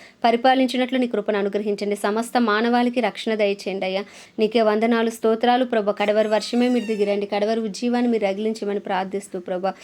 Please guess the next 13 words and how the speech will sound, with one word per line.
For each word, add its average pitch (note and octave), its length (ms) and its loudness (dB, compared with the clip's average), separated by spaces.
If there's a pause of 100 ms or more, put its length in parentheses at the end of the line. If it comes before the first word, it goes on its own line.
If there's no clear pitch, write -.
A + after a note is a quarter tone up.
(260)
అయ్యా, G3+ 180 4
పరలోకంలో A3 640 2
నీ A#3+ 220 2
చిత్తము B3 260 0
జరుగుచున్నట్లు B3 640 -2
భూమి A#3 280 0
అందంతటా B3+ 440 -2
నీ A#3 220 0
చిత్తము F#3+ 240 -6
జరిగించమని, F#3+ 680 -4
నీ G3+ 100 0
రాజ్యమును G#3 480 0
స్థాపించమని F#3+ 720 -4